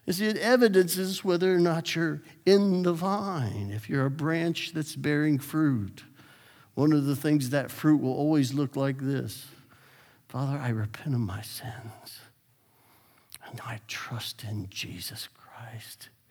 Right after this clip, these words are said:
His death for my sins, my only hope. The one who's seated at the right hand of the Father,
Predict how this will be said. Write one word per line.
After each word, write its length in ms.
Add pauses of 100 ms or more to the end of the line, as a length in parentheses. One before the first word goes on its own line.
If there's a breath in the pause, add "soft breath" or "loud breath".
(240 soft breath)
His 320
death 320
for 180
my 220
sins, 460
my 260
only 400
hope. 440 (920 soft breath)
The 100
one 160
who's 320
seated 320
at 80
the 80
right 260
hand 220
of 80
the 60
Father, 440